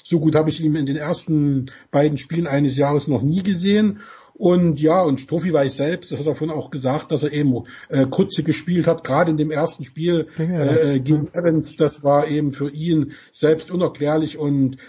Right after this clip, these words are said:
Speaker 1: da hat er, <laughs> das hat er so nicht gesagt, aber ich glaube, da hat er sich auch ein bisschen geschämt dafür. Aber ansonsten hat man ja auch gesehen,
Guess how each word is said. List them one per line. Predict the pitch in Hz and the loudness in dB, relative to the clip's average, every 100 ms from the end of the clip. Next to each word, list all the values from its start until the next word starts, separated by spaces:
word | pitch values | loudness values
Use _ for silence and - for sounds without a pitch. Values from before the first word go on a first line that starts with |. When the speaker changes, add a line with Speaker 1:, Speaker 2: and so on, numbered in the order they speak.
| _ | _
Speaker 1:
da | 139 143 | 0 4
hat | 147 - - - | 4 0 -4 -2
er, | 208 - - | -2 -2 -10
<laughs> | - | -12
das | 120 | -2
hat | 143 | 0
er | 143 | 0
so | - 165 | 0 -2
nicht | 160 - | -2 -4
gesagt, | 127 131 143 151 | -2 -2 0 -2
aber | 127 | -2
ich | 127 | -2
glaube, | 139 139 | -2 0
da | 131 | 0
hat | |
er | 135 | -2
sich | 117 - | -4 -6
auch | 147 | -4
ein | 127 | -4
bisschen | 160 - 165 143 | -4 -8 -8 -6
geschämt | 127 - 151 160 | -6 0 0 2
dafür. | 151 139 151 131 - - - | 0 0 -2 -2 -6 -18 -4
Aber | 147 143 143 | 0 2 4
ansonsten | 135 131 147 160 139 | 4 4 0 -2 -2
hat | 127 151 | 0 2
man | 139 | 0
ja | 135 | 0
auch | 123 | -4
gesehen, | 123 117 131 156 156 | -6 -2 2 2 0